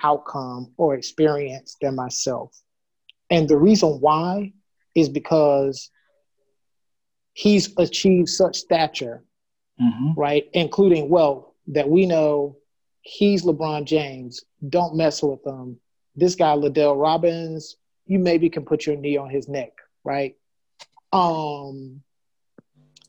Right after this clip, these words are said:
Speaker 1: and I think that it should be the focus, especially if you look at this Washington Post article, which, um, was kindly shared,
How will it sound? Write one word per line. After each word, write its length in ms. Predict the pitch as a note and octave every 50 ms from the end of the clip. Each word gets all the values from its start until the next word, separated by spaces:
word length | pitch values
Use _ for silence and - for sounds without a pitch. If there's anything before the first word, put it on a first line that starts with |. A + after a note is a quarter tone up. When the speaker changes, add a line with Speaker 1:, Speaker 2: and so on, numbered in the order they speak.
| _ _ _ _ -
Speaker 1:
and 560 | G#3+ F#3+ F3+ F3+ F3 E3 E3 E3 D#3+ D#3+ D#3 - _ _ _ _ _ _ _ _ _ _
I 220 | - F3+ G3 A#3 B3
think 560 | A#3 - - G3+ E3+ E3 D#3+ D#3 D3+ D3+ C3+
that 540 | D#3 D3 C#3 C3+ C3 C3 C3 B2+ B2+ - _ _ _ _ _ _
it 160 | F#3 F3+ F3
should 300 | - - - E3+ D#3 -
be 160 | D#3 D#3 D#3
the 180 | C#3 B2 D3 C3
focus, 600 | - - _ A3 A#3+ A#3+ A#3 - C#3+ C3+ A#2+ -
especially 580 | D#3+ D#3 - - - G#3 G#3+ - - G#3+ G3+ D#3
if 140 | D3+ D3+ -
you 100 | D3+ D3
look 220 | C#3+ D3+ D#3 D#3
at 160 | E3+ D3 -
this 340 | - C#3 C#3 C3 - - _ _
Washington 500 | - C#3 C3+ C#3+ C#3+ - - C#3 - C#3 C#3
Post 280 | - D3 D3 D3 - _ -
article, 520 | C#3 C3 C3 C3 _ - C3 B2+ B2 B2 _ _ _ _ _ _ _ _
which, 360 | C#3+ C#3+ D3 D3 D3 - - _
um, 480 | D#3 C#3+ C3+ C3 B2+ B2+ B2+ B2 C3 - _ _ _ _ _ _ -
was 200 | C#3 C#3 C3 -
kindly 440 | - - - D#3 D3+ D3 C#3+ C#3 B2+
shared, 640 | - - - E3+ E3 D#3+ D3+ B2+ A#2+ A#2 A#2+ B2